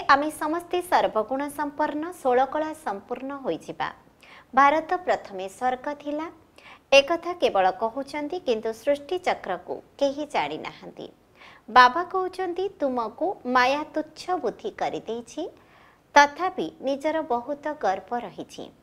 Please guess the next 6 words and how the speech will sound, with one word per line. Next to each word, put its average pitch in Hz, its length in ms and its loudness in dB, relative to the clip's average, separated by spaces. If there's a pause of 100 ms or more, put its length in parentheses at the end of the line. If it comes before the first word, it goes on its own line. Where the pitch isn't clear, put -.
(1400)
ତୁମମାନଙ୍କୁ 311 720 4
ବାବା 202 400 2
କହୁଛନ୍ତି, 285 720 -6 (260)
"ମିଠେ 285 480 -4
ବଚ୍ଚେ, 196 580 -2 (560)
ତୁମେ 349 360 2